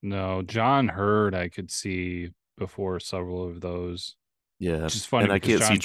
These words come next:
Speaker 1: John
Speaker 2: Travolta either.
Speaker 1: Uh, I, he's more in the middle than being at the end of, heck no. <laughs>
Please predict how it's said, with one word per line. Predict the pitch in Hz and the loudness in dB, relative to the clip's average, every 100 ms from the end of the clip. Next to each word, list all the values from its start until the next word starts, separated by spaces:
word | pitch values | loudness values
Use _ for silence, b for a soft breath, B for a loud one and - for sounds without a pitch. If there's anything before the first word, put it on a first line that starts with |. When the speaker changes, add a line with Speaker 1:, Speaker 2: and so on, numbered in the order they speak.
| 82 | 0
Speaker 1:
John | |
Speaker 2:
Travolta | 78 78 76 76 | 2 2 2 2
either. | 78 76 78 80 _ _ _ _ _ _ _ _ _ _ _ _ _ - | 2 2 0 -2 _ _ _ _ _ _ _ _ _ _ _ _ _ -4
Speaker 1:
Uh, | 170 175 170 170 170 175 - | 0 4 4 6 4 2 -4
I, | 175 170 160 - _ _ | -2 0 -2 -6 _ _
he's | - 147 185 214 208 170 | -2 4 6 6 6 4
more | 156 151 | 6 6
in | 143 | 6
the | 123 | 6
middle | 110 107 110 104 92 85 87 - - | 6 6 4 4 2 0 -4 -10 -14
than | 113 113 104 101 95 92 85 - | -2 2 2 2 0 -2 -4 -2
being | 107 98 95 | 0 2 0
at | 92 - | -2 -4
the | 107 | -6
end | 95 95 92 90 | -4 -2 -2 -4
of, | 90 87 85 _ _ _ _ _ - | -4 -6 -8 _ _ _ _ _ -12
heck | - 104 87 | -4 -4 -4
no. | 95 85 87 | -6 -6 -8
<laughs> | 101 | -12